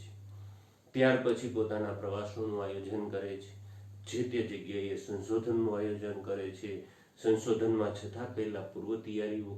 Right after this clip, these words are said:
કેવા પ્રકારની કરવી, એ બધું આ સંગ્રહો જે છે, માહિતીના એ સંગ્રહો અને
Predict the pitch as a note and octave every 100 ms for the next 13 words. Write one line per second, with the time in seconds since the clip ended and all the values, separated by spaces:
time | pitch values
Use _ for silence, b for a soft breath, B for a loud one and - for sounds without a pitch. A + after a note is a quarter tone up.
0 | G2 G2 A2 G#2+ G#2 G#2 G#2+ G#2+ G2+ G#2+
1 | A#2+ A2+ - b b b - - A3+ C#4+
2 | B3 F#3+ - - D#3+ B3+ G3+ C#3+ - -
3 | - _ _ _ F3 E3+ D3+ C#3 D3 G3
4 | G#3 D4 D4 A#3 E3+ - B2 G#2+ G#2 A2+
5 | B2 A3 A#3+ B3+ G#3 A3 G#3 - C3 C3
6 | E3 F3+ D3 C4+ - B B B - A3+